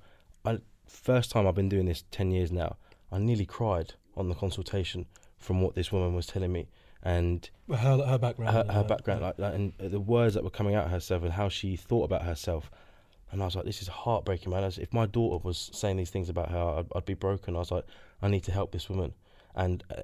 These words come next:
Speaker 1: I, I didn't tell her straight away, but I, I told her a couple, a couple of days after. I was like, "You nearly made me cry, man."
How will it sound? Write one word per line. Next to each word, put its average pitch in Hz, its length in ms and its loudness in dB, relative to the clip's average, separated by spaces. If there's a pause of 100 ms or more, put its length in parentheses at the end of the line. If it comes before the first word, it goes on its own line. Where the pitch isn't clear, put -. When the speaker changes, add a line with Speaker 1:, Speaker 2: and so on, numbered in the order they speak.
(140)
Speaker 1:
I, 92 100 -2
I 107 180 2
didn't 123 160 4
tell 104 140 4
her 92 140 2
straight - 260 0
away, 90 360 6 (340)
but - 280 2
I, - 40 0
I 92 40 2
told 110 300 2
her 78 260 0
a - 60 -8
couple, - 300 -6
a - 20 -14
couple 95 220 -2
of 82 40 2
days 87 200 0
after. 90 220 0
I - 20 -4
was 85 80 -4
like, 80 120 -4
"You 95 140 -4
nearly 110 280 -2
made 101 180 0
me 85 80 -2
cry, 104 380 0
man." 78 300 -4